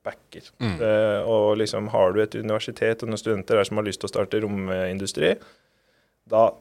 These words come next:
Speaker 1: ha, er det din plikt, rett og slett,
Speaker 2: Mm.
Speaker 1: som en industriaktør, spesielt hvis du er, har en kobling til space, at du backer de.
Speaker 2: Ja.
Speaker 1: Eh, det burde være et, eh, minimumskrav til, eh,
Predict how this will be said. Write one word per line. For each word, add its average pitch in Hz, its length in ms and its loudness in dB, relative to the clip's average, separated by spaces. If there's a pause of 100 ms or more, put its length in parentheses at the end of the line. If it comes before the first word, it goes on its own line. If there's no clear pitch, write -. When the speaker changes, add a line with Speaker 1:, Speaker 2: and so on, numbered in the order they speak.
(280)
Speaker 1:
ha, 101 100 0 (300)
er 110 100 2
det 120 120 -4
din 113 100 -2
plikt, - 640 -8
rett 127 220 0
og 131 80 2
slett, - 340 4
Speaker 2:
Mm. 113 100 -10
Speaker 1:
som 107 220 4
en 107 100 2
industriaktør, 107 800 2 (560)
spesielt 117 640 4
hvis 131 160 0
du 131 100 6
er, 101 140 10
har 98 200 8
en 104 80 0
kobling 95 280 0
til 113 100 -4
space, 139 440 6 (120)
at 104 120 -4
du 117 80 0
backer - 580 -4
de. - 100 -12 (280)
Speaker 2:
Ja. 82 100 -14 (220)
Speaker 1:
Eh, 98 680 2
det 104 300 4
burde 98 260 -2
være 87 400 0
et, - 220 -12
eh, 95 80 -6
minimumskrav - 800 -8 (240)
til, 90 380 -6
eh, - 300 -6